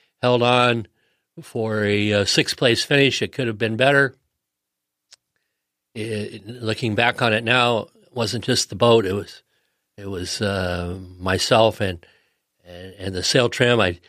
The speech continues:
pulled the sails in too tight, and the boat just got bound up and wouldn't really go through the chop involved in a, uh, sixteen knot, uh, wind against, against the current. So now, after the first day,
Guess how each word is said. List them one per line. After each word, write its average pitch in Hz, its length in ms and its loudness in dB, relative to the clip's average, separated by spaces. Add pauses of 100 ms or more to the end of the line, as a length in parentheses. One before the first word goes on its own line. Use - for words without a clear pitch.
(140)
pulled 117 200 0
the 98 60 -2
sails 113 340 4
in 107 180 2
too 110 180 -2
tight, 123 340 0
and 98 80 -6
the 92 60 -6
boat 113 260 -2
just - 220 -8
got 101 280 -10
bound 113 320 2
up 117 180 2
and 107 120 -4
wouldn't 107 200 0
really 104 260 2
go 110 180 4
through 123 200 -4
the 90 160 -4 (280)
chop 113 360 2
involved 107 460 4
in 98 160 -4 (440)
a, 98 460 -2
uh, 92 340 0 (1120)
sixteen 110 540 0
knot, 107 400 0
uh, 95 260 -2 (340)
wind 117 320 2
against, 101 400 0
against 117 480 -6
the 98 80 -10
current. 147 360 2 (840)
So 117 180 2
now, 143 340 2
after 113 220 0
the 107 80 -2
first - 320 2
day, 139 400 2